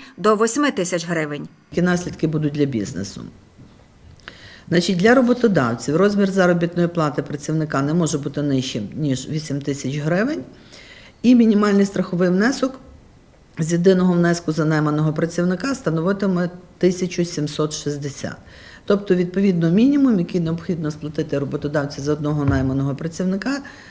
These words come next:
Speaker 2: складає дев'ять тисяч сімсот шістдесят гривень. Ну і крім того, роботодавець має отримати, е, з працівника, е, вісімнадцять відсотків П Д Ф О і півтора відсотки військового збору.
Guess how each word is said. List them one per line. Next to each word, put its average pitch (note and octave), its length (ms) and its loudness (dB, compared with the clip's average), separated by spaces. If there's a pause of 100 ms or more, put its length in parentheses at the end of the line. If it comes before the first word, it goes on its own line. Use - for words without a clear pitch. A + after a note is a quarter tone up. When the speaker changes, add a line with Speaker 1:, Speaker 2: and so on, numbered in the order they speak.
Speaker 2:
складає F#3 460 0
дев'ять E3+ 360 2
тисяч F#3+ 320 -4
сімсот D3+ 420 -6
шістдесят C3+ 640 -6
гривень. A#2+ 380 -6 (880)
Ну A#3+ 160 2
і B3 40 2
крім G3 220 -2
того, G3+ 220 2
роботодавець E3+ 680 0
має D#3+ 240 0
отримати, D#3 600 0 (560)
е, D#3 180 0
з D3 460 2 (280)
працівника, D#3+ 840 0 (520)
е, D3 160 -2
вісімнадцять D#3 680 0
відсотків D3+ 480 -4
П F3+ 100 -4
Д G3 100 -2
Ф A3 120 -6
О C4+ 200 -2
і A3+ 60 0
півтора F#3 400 -4
відсотки D#3+ 420 -4
військового C#3 560 -4
збору. B2 480 -6